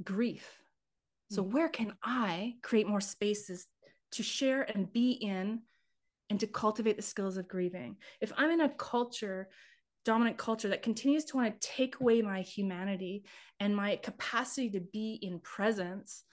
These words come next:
Speaker 1: how do I create the spaces where we're doing the opposite, where we're seeing one another in our humanity, in the messiness together, where we're starting to understand how that impacts different bodies differently,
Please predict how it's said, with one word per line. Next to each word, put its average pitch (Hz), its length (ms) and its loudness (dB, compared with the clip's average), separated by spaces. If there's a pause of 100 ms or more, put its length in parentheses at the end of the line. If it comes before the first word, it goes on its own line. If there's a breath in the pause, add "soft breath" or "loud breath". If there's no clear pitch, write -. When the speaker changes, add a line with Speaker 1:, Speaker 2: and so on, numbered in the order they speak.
(220 soft breath)
Speaker 1:
how - 300 2
do 302 140 4
I 240 100 4
create 208 380 -6
the 190 60 -8
spaces 185 880 -6 (200 loud breath)
where 220 120 2
we're 220 120 8
doing 214 280 2
the 185 160 -4
opposite, 175 560 -6
where 214 100 0
we're 226 140 4
seeing 262 340 6
one 262 140 8
another 202 340 2
in 190 100 -2
our 170 120 -2
humanity, 180 760 -6 (360 loud breath)
in 226 160 8
the 220 40 6
messiness 202 680 2
together, 180 580 -4 (320 loud breath)
where 220 160 6
we're 226 100 6
starting 247 360 4
to 254 120 -2
understand 208 680 0
how - 320 -2
that 262 180 -2
impacts 226 460 0
different 185 320 -6
bodies 180 340 -4
differently, 233 720 0